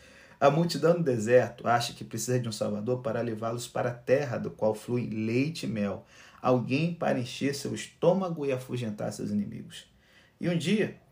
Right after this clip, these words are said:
Jesus será esse tipo de salvador, mas não agora. As promessas do Antigo Testamento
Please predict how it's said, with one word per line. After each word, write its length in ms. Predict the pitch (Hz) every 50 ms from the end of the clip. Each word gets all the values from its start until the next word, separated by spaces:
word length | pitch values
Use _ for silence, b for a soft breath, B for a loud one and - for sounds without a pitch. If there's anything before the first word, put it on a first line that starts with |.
| _ _ _ _ _ -
Jesus 460 | 110 107 135 156 143 127 165 - -
será 220 | - 190 - 165
esse 180 | 185 - - 156
tipo 260 | - - 208 208 202
de 80 | 165 139
salvador, 680 | - - 147 147 147 127 107 104 107 107 107 104 104 - - _ _ -
mas 280 | - - 107 104 -
não 180 | 110 131 160 190
agora. 380 | 165 117 - - 82 85 - - - _ _ B B B B B
As 180 | - 117 -
promessas 440 | - - 123 127 131 143 175 175 -
do 60 | 151
Antigo 300 | 139 127 - 147 139 -
Testamento 640 | - - 135 - - 117 123 135 147 147 - - -